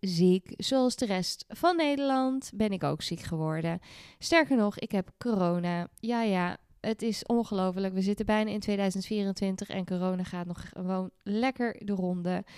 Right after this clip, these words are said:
door in whatever it is. Ehm,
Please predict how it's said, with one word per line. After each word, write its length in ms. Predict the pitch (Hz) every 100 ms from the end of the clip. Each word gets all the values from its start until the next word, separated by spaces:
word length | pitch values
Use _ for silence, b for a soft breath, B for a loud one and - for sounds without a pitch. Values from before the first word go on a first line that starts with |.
| B B B B
door 460 | - 180 180 180 -
in 340 | 185 180 180 -
whatever 520 | 175 175 165 160 165
it 100 | 160
is. 340 | 165 160 170 -
Ehm, 640 | - 185 180 180 175 175